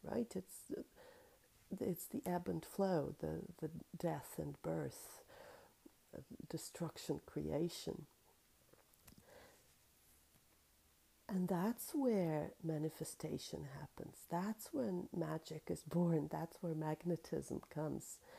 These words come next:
That core, that metal in the earth is also magnetic. It draws in. It's, it's powerful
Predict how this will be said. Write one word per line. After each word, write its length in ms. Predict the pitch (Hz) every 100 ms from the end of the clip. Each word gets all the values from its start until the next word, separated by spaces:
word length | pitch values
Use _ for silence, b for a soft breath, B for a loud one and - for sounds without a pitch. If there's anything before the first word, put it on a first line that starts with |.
| B B -
That 300 | - 214 -
core, 640 | - 214 311 311 147 226 294 - B B B B B B B _ _ - -
that 480 | 165 190 202 - - - -
metal 680 | 165 156 185 - 311 170 -
in 200 | 180 165
the 160 | 165 -
earth 580 | - - 175 - - - - _ - - - -
is 160 | 147
also 420 | 135 135 - 165
magnetic. 720 | 151 147 139 139 143 - - -
It 80 | - - -
draws 480 | - 139 143 - - - - _ _ _ - - _ _ _ -
in. 340 | 180 180 160 -
It's, 580 | 160 156 - - - - - _ - _ _ _ _ _ _ _ _ _ -
it's 200 | 143 -
powerful 760 | - 170 185 165 - 156 -